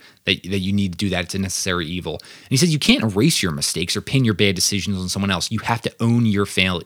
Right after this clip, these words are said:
failures. You earn as much respect and goodwill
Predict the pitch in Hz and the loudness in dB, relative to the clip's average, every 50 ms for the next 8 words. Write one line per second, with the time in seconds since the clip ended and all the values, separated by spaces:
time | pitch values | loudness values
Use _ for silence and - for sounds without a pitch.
0 | - - - 101 98 95 87 78 - - - - - - - - - _ - 110 | -6 -2 -2 0 0 0 0 -2 -4 -6 -12 -16 -18 -20 -20 -20 -12 _ -2 -2
1 | 120 - - 131 127 127 117 90 110 95 - 101 101 113 120 - - 160 143 - | 0 0 2 2 2 2 2 2 0 0 0 2 2 2 0 0 -2 -4 -4 -4
2 | - - 120 120 - - 95 92 82 107 104 101 92 98 90 87 85 | -2 -2 -2 -2 -2 -4 -4 -2 0 0 -2 0 0 -2 -2 -2 -6